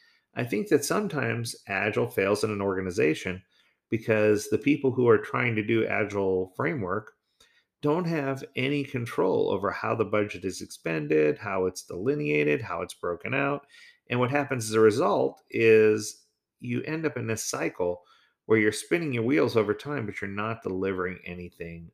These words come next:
of value. So with that being said, while Scrum gives you and Agile gives you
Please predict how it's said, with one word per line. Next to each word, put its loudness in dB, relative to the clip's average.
of -12
value. -10
So 6
with 10
that 4
being 0
said, 2
while 2
Scrum -2
gives 2
you 4
and 0
Agile -2
gives 0
you 2